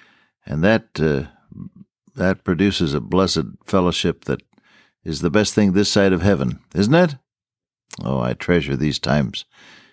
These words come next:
together with you, my beloved friends. What I'm doing in these days is just sort of recapping some of the high spots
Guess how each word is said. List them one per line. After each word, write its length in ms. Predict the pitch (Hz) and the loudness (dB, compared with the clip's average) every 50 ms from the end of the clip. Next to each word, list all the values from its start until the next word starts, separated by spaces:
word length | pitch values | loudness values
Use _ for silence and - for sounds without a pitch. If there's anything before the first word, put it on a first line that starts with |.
| _ _ _ | _ _ _
together 380 | - 71 - 92 87 69 76 69 | -10 -2 0 0 2 2 0 0
with 160 | 73 71 - | 0 -2 0
you, 400 | 90 85 71 64 57 - - - _ _ | 0 0 0 0 0 -4 -6 -12 _ _
my 180 | 52 64 78 73 | -6 -4 -4 -2
beloved 480 | 62 67 65 60 64 64 - - - | -2 -2 -2 -2 -4 -6 -6 -10 -12
friends. 560 | - - - 71 65 67 71 - - - - - _ _ _ _ _ _ _ _ _ _ _ _ _ _ _ _ _ _ _ _ _ _ - - - - - - - - - - _ _ _ _ | -10 -8 -6 -6 -6 -6 -6 -8 -10 -12 -12 -14 _ _ _ _ _ _ _ _ _ _ _ _ _ _ _ _ _ _ _ _ _ _ -20 -20 -20 -20 -20 -20 -20 -20 -20 -20 _ _ _ _
What 180 | - 110 139 170 | -2 0 2 2
I'm 160 | 170 151 131 | 2 2 2
doing 260 | 156 170 170 156 143 | 2 2 4 4 2
in 80 | 131 123 | 2 4
these 240 | 131 139 131 107 | 4 2 2 2
days 300 | 113 131 139 143 127 113 | 2 2 2 2 2 0
is 120 | 113 101 104 | -2 0 2
just 200 | 131 135 - - | 0 0 2 2
sort 140 | 139 127 113 | 0 0 2
of 40 | |
recapping 720 | 107 131 143 135 - - 143 139 135 127 - 98 95 95 | 2 2 2 2 0 0 0 0 0 0 0 0 0 0
some 160 | - - 117 113 | 0 -2 -2 0
of 80 | 104 | 0
the 80 | 104 101 | 0 2
high 180 | 107 120 120 | 2 2 2
spots 540 | 107 - - - 110 107 104 - - - - | 0 -2 -2 0 0 0 0 0 -4 -10 -10